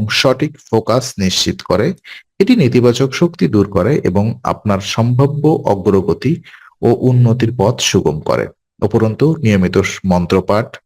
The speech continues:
স্বাস্থ্য ও মানসিক শক্তি বৃদ্ধিতেও সাহায্য করে।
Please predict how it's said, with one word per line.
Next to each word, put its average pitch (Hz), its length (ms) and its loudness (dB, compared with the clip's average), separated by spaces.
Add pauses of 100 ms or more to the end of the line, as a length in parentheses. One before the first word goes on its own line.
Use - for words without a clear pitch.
(120)
স্বাস্থ্য 104 360 -2 (120)
ও 92 80 2 (220)
মানসিক 101 420 -2
শক্তি 123 340 -2
বৃদ্ধিতেও 117 560 2 (440)
সাহায্য 92 440 0
করে। 78 220 0